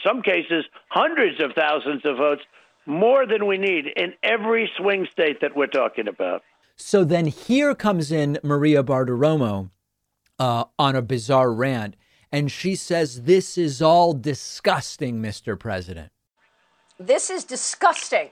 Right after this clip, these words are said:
Speaker 3: and we cannot allow America's election to be corrupted. We cannot. So you believe you can prove that the commu-, computers can circumvent any controls that are in place.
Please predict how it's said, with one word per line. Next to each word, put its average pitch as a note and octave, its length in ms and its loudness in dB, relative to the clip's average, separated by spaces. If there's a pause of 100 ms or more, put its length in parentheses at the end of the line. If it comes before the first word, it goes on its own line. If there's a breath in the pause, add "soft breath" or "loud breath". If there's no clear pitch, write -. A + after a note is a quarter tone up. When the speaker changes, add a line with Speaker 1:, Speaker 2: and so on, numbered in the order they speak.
(180)
Speaker 3:
and A3+ 360 0
we C#4 180 -6
cannot D4+ 640 2
allow A#3 560 2
America's B3 800 0
election A3 640 -2
to - 160 -10
be A3+ 220 -6
corrupted. A#3 840 -2 (300 soft breath)
We A3+ 120 -8
cannot. B3+ 680 2
So C4+ 380 2
you D4 240 -2
believe G4 360 0
you E4 120 -4
can C#4+ 180 -2
prove F4 460 0
that E4 100 -2
the E4+ 80 0
commu-, D4+ 480 -6
computers C#4 720 -2 (300 soft breath)
can D4+ 320 0
circumvent C4 920 0 (320 soft breath)
any D#4+ 220 0
controls D4 560 2
that C#4 140 2
are C4+ 100 2
in C4+ 80 -2
place. A#3+ 480 -2